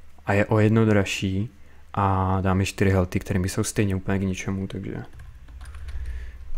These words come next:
Salty Dog je jasný vítěz tady.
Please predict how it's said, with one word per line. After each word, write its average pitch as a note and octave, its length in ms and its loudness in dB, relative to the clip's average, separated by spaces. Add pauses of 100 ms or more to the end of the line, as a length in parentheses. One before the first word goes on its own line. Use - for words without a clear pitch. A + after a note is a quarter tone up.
(200)
Salty F#2 460 0
Dog F#2+ 340 0
je F2+ 400 2 (800)
jasný G2+ 420 0
vítěz F#2 380 -4
tady. - 200 -8